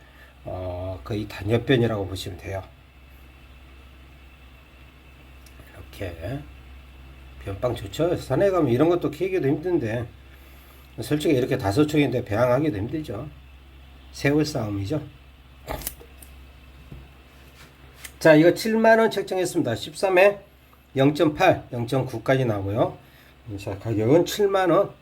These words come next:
책정을 했습니다. 자, 팔 번. 입변 호피예요. 어, 자, 세 촉짜리입니다. 뿌리는 이 정도고요. 어, 입변 호피 이거 오만 원 책정을 했습니다. 오만 원, 세 촉에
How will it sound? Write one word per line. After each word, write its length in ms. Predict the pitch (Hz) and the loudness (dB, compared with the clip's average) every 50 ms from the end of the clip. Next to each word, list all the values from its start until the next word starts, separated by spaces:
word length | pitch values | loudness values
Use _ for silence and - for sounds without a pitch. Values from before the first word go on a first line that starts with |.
| _ _ _ _ _ - - - - | _ _ _ _ _ -20 -20 -20 -18
책정을 420 | - - - - - 139 110 98 101 | -16 -16 -14 -12 -10 -8 -8 -8 -8
했습니다. 520 | 127 135 - - - 95 95 95 - - - - - - - - - - - - | -8 -8 -8 -10 -10 -12 -14 -14 -14 -16 -18 -18 -20 -20 -20 -20 -20 -20 -20 -18
자, 140 | - - - - - - | -16 -16 -16 -18 -18 -14
팔 180 | - - 135 117 | -10 -8 -6 -6
번. 500 | 113 98 95 90 98 143 180 214 208 - - _ _ _ - - - - - - - - - _ _ _ _ _ _ - | -6 -8 -8 -4 0 0 0 0 -2 -6 -18 _ _ _ -20 -20 -20 -20 -20 -20 -20 -20 -20 _ _ _ _ _ _ -16
입변 340 | 165 - - - 202 202 | -14 -8 0 2 4 4
호피예요. 680 | 190 196 196 - - 208 196 170 165 190 202 156 - - - - | 4 2 0 2 4 4 6 8 8 8 6 4 2 -2 -12 -10
어, 480 | 165 143 135 135 135 135 135 139 135 135 | -6 -4 -2 -2 0 0 0 -2 -2 -4
자, 240 | - 117 110 113 117 | -6 -6 -6 -6 -4
세 200 | 117 - 208 202 | -2 0 0 0
촉짜리입니다. 800 | 202 190 - - - 139 127 120 107 101 101 101 104 131 143 139 | 0 -2 -2 2 2 2 2 2 0 -2 -4 -4 -2 -2 -4 -4
뿌리는 340 | - 190 175 185 190 185 170 | -4 -4 -2 0 2 2 2
이 60 | 127 | 2
정도고요. 580 | 113 127 123 117 110 104 123 156 175 147 - - - - - - - - - - - - - - | 2 0 -2 -2 -2 0 0 0 0 0 -2 -8 -18 -20 -20 -20 -20 -20 -20 -20 -20 -20 -12 -2
어, 580 | - 170 160 165 160 160 160 160 160 160 165 160 | 2 4 6 6 8 8 8 8 6 6 6 6
입변 280 | 156 156 151 175 196 190 | 4 2 4 2 2 4
호피 240 | 190 180 185 190 185 | 2 2 2 2 2
이거 160 | 180 185 175 | 4 6 6
오만 320 | 165 175 202 202 208 208 | 6 8 8 8 8 8
원 120 | 208 208 196 | 8 6 4
책정을 380 | 202 190 - - 185 180 180 | 2 -2 -6 -4 -2 -2 0
했습니다. 400 | 185 175 - - 175 151 135 127 | -2 -2 -2 0 0 2 2 0
오만 300 | 117 117 117 113 113 110 | -2 -4 -2 -2 -4 -2
원, 100 | 110 117 | -4 -4
세 180 | 117 - 139 135 | -4 -2 -2 -4
촉에 580 | 135 - 131 123 117 113 117 135 170 196 202 | -2 -2 -2 0 0 2 4 4 4 2 2